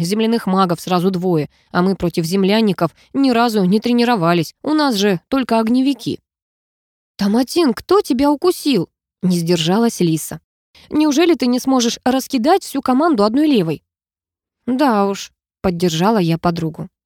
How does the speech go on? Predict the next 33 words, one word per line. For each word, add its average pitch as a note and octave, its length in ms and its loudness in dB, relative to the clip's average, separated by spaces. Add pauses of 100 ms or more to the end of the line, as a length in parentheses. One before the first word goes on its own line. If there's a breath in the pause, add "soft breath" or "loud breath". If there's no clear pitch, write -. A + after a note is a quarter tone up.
(160)
«К - 80 -20
тому B3+ 280 2
же B3+ 120 0
не B3+ 100 0
забывай, C4 400 -2
что - 160 -4
боевики F#3+ 480 0
намного A#3 380 2
глупее B3 380 0
знатоков, A3 600 -2 (220)
так E3+ 160 -4
что E3+ 260 -2
у E3 60 2
нас E3+ 260 -2
есть E3 220 -2
преимущество F#3+ 640 0
в - 60 -10
твоём F#3+ 340 0
лице». F#3+ 320 -4 (880)
«Ага, C4 400 2
и A#3+ 60 2
недостаток B3 640 0
в A#3+ 60 -2
вашем», F3+ 520 0 (320)
едва D#3+ 400 -2
слышно F4 400 0
пробурчал F3 520 -4
Томатин. F3+ 560 -4 (400)
Испугал G3 460 -2
гения G3 340 0
не G#3 120 0
наш D4 300 -2
гнев, D#3+ 340 -2